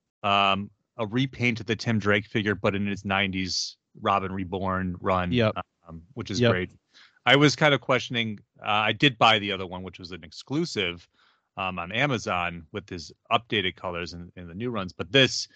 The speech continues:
Speaker 1: this is, this is my Robin from the nineties. I love that look, so I'm ready for that.
Speaker 2: Me too.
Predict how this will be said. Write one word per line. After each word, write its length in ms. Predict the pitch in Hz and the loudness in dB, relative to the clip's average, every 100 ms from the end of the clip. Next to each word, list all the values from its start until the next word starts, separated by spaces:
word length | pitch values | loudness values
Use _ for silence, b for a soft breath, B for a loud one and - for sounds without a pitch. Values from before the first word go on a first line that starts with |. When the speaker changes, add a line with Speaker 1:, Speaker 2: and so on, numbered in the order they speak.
| b b _ | b b _
Speaker 1:
this 200 | 123 143 | 4 6
is, 380 | 139 110 - - - | 6 2 -2 -14 -2
this 200 | 139 139 | 0 2
is 100 | 127 | 2
my 160 | 117 | 0
Robin 340 | 110 110 107 104 | 2 0 0 -6
from 140 | 110 | -10
the 60 | 98 | -6
nineties. 580 | 101 101 95 95 87 - | -4 -4 -4 -6 -8 -8
I 40 | 101 | -2
love 240 | 113 104 | 2 2
that 200 | 98 95 | 2 0
look, 280 | 95 90 - _ | -4 -4 -8 _
so 380 | - 98 90 85 | 0 2 2 0
I'm 120 | 90 98 | -4 -4
ready 160 | 95 | -6
for 120 | - | -6
that. 420 | 95 131 127 - - _ _ _ _ _ 113 | 0 2 2 -2 -16 _ _ _ _ _ -10
Speaker 2:
Me 100 | 110 | -8
too. 220 | 101 | -8